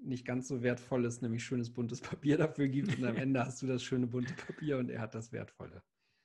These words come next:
Speaker 2: Ja, und die glauben halt, wenn man halt irgendwo trustless oder, oder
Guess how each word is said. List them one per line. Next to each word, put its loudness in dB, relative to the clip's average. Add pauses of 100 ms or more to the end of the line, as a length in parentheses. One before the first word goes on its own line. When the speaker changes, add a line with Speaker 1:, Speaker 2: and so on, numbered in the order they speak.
(300)
Speaker 2:
Ja, 0
und 0
die 2
glauben 4
halt, -2
wenn -4
man 0
halt -2
irgendwo 0
trustless -4
oder, -2
oder -4